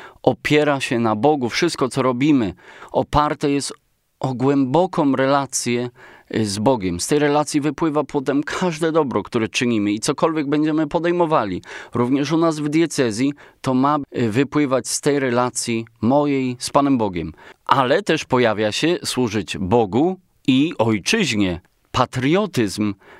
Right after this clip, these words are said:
ja myślę, że w dzisiejszych czasach bardzo ważna cecha, którą trzeba podkreślać,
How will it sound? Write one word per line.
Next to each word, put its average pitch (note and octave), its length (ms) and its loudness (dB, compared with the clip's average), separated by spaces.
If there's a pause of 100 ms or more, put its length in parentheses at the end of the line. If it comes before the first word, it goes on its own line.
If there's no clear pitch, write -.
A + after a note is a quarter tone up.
(120)
ja B2+ 160 2
myślę, C#3 300 0
że C3 140 0
w C3 60 -8
dzisiejszych F3 680 0
czasach C3 640 -2 (320)
bardzo D3 580 2
ważna B2+ 500 0
cecha, B2+ 560 0
którą B2 340 0
trzeba C#3+ 440 0
podkreślać, C#3 800 -2